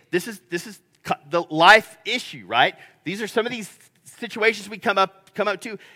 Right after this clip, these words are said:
We don't know the right way. We don't know the answer. We don't know what to do.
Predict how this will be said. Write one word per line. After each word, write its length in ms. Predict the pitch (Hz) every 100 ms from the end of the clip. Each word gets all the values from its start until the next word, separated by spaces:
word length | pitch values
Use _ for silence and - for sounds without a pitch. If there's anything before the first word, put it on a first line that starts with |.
| _
We 120 | 147
don't 140 | 226 240
know 80 |
the 100 | 247
right 240 | 233 233 226
way. 220 | 240 180 - _ _
We 140 | - 175
don't 140 | 208
know 100 | 202
the 160 | 190 180
answer. 400 | 214 190 - 101 -
We 100 | 165
don't 200 | 202 180
know 260 | 175 175 170 _ -
what 420 | 156 160 151 - _ -
to 100 | 175
do. 260 | 254 165